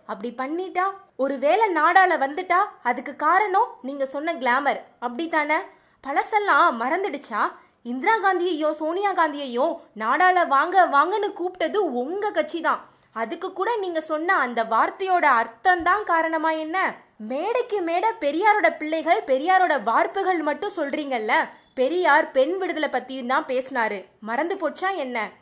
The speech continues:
ஆனா என்னைக்கு நீங்க பெண்களை பத்தி கேவலமா பேசுனீங்களோ, இதை நான் பேசாம இருக்க கூடாது. திமுகவோட உயர் பொறுப்புல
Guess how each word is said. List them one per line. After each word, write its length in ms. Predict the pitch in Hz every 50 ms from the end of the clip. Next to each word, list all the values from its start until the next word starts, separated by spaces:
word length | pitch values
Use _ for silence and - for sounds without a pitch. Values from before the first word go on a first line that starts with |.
| _
ஆனா 180 | - 269 339 415 427 330 262
என்னைக்கு 400 | 285 302 339 403 508 494 508 427 427
நீங்க 220 | 381 359 330 311 269
பெண்களை 400 | - 277 277 320 359 403 415 403
பத்தி 240 | 403 285 - 381 359 - - 302
கேவலமா 400 | 311 330 370 403 - 370 392 359 -
பேசுனீங்களோ, 500 | 262 262 254 269 262 247 233 214 208 226 262 294 - -
இதை 160 | - 226 233 262
நான் 180 | 254 233 226 240
பேசாம 420 | 269 294 320 311 339 330 320 311
இருக்க 180 | 269 240 247 233
கூடாது. 340 | - 220 202 196 190 175 190 180 - _ _
திமுகவோட 680 | - 302 339 392 403 415 403 392 370 349 339 320 302 302 277 262
உயர் 340 | 254 254 311 381 403 392 392
பொறுப்புல 400 | 302 285 311 339 339 320 277